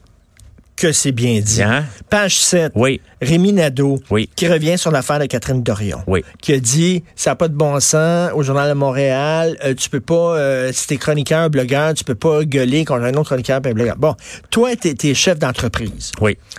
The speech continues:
Speaker 1: Est-ce que t'aimerais ça qu'un de tes employés aille sur la place publique en disant, t'es un trou de cul, puis t'es un ci, puis t'es un ça, puis tout ça ?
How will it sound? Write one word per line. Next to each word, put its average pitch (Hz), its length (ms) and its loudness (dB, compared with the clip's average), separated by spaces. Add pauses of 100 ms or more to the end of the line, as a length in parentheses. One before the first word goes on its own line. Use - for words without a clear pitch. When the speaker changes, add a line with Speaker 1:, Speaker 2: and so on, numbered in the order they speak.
Speaker 1:
Est-ce 131 160 0
que 226 100 0
t'aimerais 160 340 2
ça 214 160 0
qu'un 175 160 -2
de 175 60 -4
tes 143 260 0
employés 143 680 0
aille 156 240 0
sur 156 120 -4
la 135 80 0
place 131 240 -2
publique 143 420 0
en 131 120 2
disant, 147 340 0
t'es 143 200 -4
un 135 220 0
trou 147 220 -4
de - 80 -12
cul, 165 240 -2
puis 147 160 -2
t'es 143 100 0
un 127 80 2
ci, 170 160 0
puis - 160 -10
t'es 143 200 0
un 117 40 -2
ça, 156 160 0
puis - 80 -12
tout - 80 -10
ça ? 123 140 0